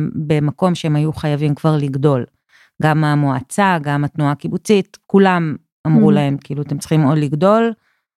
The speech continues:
Speaker 1: או לפנות".
Speaker 2: כן.
Speaker 1: אה, והם היו מאוד נחושים להישאר,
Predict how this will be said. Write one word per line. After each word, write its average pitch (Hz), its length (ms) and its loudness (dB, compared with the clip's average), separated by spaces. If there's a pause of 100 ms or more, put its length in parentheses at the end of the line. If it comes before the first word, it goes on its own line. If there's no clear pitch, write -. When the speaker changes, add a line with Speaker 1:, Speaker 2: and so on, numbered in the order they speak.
(120)
Speaker 1:
או 165 100 4
לפנות". 143 680 -2 (260)
Speaker 2:
כן. 202 200 -4 (320)
Speaker 1:
אה, 156 200 2
והם 160 400 2
היו 170 240 0
מאוד 160 280 -2
נחושים 165 460 -4
להישאר, 156 560 -2